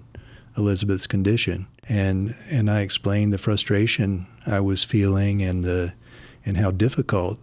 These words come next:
this was to process all of this. And the doctor's response to me was, "Well,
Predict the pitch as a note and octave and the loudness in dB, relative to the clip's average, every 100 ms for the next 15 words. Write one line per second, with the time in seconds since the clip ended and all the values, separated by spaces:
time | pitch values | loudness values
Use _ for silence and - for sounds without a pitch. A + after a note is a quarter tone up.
0 | - - - G2 - G2+ G2 F#2+ - F2+ | -18 -18 -6 -4 0 2 2 0 -2 -2
1 | F2 - A#2 C#3+ - F2 - F#2 F2+ F2+ | -4 -4 -2 2 0 0 0 -2 -2 -2
2 | F2+ F#2 - - - - - - - - | -4 -4 -6 -10 -12 -20 -20 -20 -20 -2
3 | A#2 G#2+ G#2+ - A#2+ A#2 B2 A#2 G2+ G#2+ | 2 2 2 2 4 4 4 4 2 2
4 | - A#2 C3 - G#2 G2+ G#2 G2+ G2 A#2 | 2 0 0 0 0 2 2 2 0 0
5 | G#2+ | 0